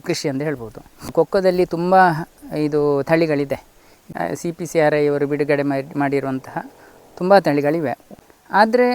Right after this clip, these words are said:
ಅಲ್ಲಿಂದಲೂ ನಾವು ಅದು ಬೀಜವನ್ನು ತಂದು ನಾವು ಸಸಿ ಮಾಡಿ ಗಿಡ ಮಾಡಬಹುದು. ಇಲ್ಲದಿದ್ದರೆ ಯಾರೆಲ್ಲಾದರೂ ಒಂದು ಕೊಕ್ಕೋ ಹಣ್ಣಿನ ಒಂದು ಹಣ್ಣು ಸಿಕ್ಕಿದ್ರೂ ನಮಗೆ ಒಂದು ಐವತ್ತು ಗಿಡ ಅದರಲ್ಲಿ ಮಾಡಲಿಕ್ಕೆ ಆಗ್ತದೆ.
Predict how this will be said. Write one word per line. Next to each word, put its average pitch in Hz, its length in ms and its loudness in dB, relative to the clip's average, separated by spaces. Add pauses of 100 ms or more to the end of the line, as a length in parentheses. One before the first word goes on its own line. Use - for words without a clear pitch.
(340)
ಅಲ್ಲಿಂದಲೂ 247 440 2
ನಾವು 226 300 4
ಅದು 208 220 2
ಬೀಜವನ್ನು 196 460 -2
ತಂದು 190 440 -4
ನಾವು 180 220 -4
ಸಸಿ 165 240 -6
ಮಾಡಿ 175 300 -2
ಗಿಡ 160 160 -4 (120)
ಮಾಡಬಹುದು. 127 440 -4 (500)
ಇಲ್ಲದಿದ್ದರೆ 240 400 0
ಯಾರೆಲ್ಲಾದರೂ 220 680 4
ಒಂದು 202 220 2 (360)
ಕೊಕ್ಕೋ 190 280 2
ಹಣ್ಣಿನ 180 280 0 (140)
ಒಂದು 233 240 4
ಹಣ್ಣು 185 260 0
ಸಿಕ್ಕಿದ್ರೂ 190 460 -8 (380)
ನಮಗೆ 190 220 0
ಒಂದು 175 160 0
ಐವತ್ತು 196 380 -2
ಗಿಡ 175 200 -2
ಅದರಲ್ಲಿ 151 280 2
ಮಾಡಲಿಕ್ಕೆ 139 360 -4
ಆಗ್ತದೆ. 131 320 -12